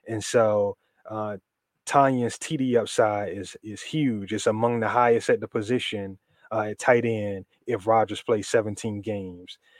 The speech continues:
So, you know, just kind of doubling down on my picks, uh, my previous picks,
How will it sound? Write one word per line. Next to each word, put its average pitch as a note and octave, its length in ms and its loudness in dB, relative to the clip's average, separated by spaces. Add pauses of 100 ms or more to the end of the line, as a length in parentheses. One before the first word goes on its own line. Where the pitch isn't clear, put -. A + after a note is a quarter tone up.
(200)
So, A#2+ 540 6
you C3 120 -2
know, A2+ 160 0
just A2 320 -6
kind C3 200 2
of A#2 200 0 (300)
doubling C#3 420 6
down C3 320 6
on B2+ 100 4
my A#2+ 220 4
picks, - 540 0
uh, A2+ 160 -4
my A2 200 -4
previous C3+ 460 0
picks, - 480 -2